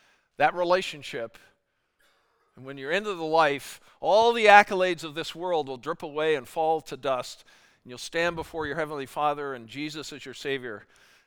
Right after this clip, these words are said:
He's gonna look at you, and of all the people in the entire universe that you wanna hear, 'Well done, good and faithful servant,' it's gonna be from his lips."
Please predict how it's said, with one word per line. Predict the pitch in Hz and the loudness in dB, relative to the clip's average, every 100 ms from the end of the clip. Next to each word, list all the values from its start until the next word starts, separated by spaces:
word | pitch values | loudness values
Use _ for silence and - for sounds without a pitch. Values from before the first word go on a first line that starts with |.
| _ | _
He's | - 107 | -20 -18
gonna | 143 | -14
look | 147 143 | -12 -12
at | 139 - | -14 -14
you, | 139 131 120 _ _ _ _ _ _ - | -12 -10 -12 _ _ _ _ _ _ -20
and | 127 | -12
of | 139 | -2
all | 175 196 | 0 0
the | 185 | -2
people | - 185 170 | -12 -14 -14
in | 151 | -14
the | 143 | -16
entire | 127 190 170 165 | -12 -4 -4 -4
universe | 160 160 135 123 - | -8 -12 -12 -12 -14
that | 123 | -18
you | 131 | -16
wanna | 135 139 127 | -14 -14 -14
hear, | 156 143 113 - _ _ _ _ _ _ _ | -12 -10 -12 -16 _ _ _ _ _ _ _
'Well | 117 143 | -4 -4
done, | 151 135 131 | -2 -4 -6
good | 123 127 | -10 -12
and | 127 | -12
faithful | 120 110 110 | -14 -14 -16
servant,' | - 113 95 85 _ _ _ _ _ _ | -20 -18 -18 -20 _ _ _ _ _ _
it's | - - | -20 -18
gonna | 123 113 | -16 -14
be | 107 | -16
from | - 98 | -18 -20
his | 104 - | -20 -20
lips." | - _ - | -20 _ -20